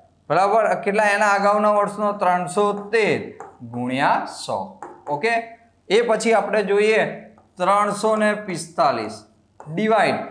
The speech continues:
એના અગાઉના વર્ષનો કેટલો થશે? ત્રણસો ને અઠ્યાવીસ ગુણ્યા સો. ઓકે,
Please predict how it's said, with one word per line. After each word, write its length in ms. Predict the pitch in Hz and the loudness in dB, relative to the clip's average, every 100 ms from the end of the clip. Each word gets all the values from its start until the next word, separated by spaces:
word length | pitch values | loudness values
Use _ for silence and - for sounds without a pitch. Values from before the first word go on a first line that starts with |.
| - - - | -14 -14 -2
એના 260 | 156 240 240 | 0 2 2
અગાઉના 340 | 240 240 240 233 | 2 2 2 2
વર્ષનો 360 | 226 226 240 226 | 0 0 -2 -2
કેટલો 260 | 214 214 233 214 | -2 0 0 0
થશે? 260 | 214 226 233 233 | 0 0 -2 -4
ત્રણસો 420 | 190 190 156 208 196 | -2 -2 -2 -4 -4
ને 80 | 202 175 | -2 -2
અઠ્યાવીસ 720 | 151 - 190 185 202 226 190 151 139 | -4 -6 -4 -2 -2 -4 -6 -8 -8
ગુણ્યા 460 | 139 135 151 214 247 - | -8 -6 -4 -4 -8 -12
સો. 140 | 113 98 95 - _ _ _ _ - - - - - | -12 -12 -14 -20 _ _ _ _ -20 -20 -20 -20 -8
ઓકે, 220 | 165 220 | -2 -2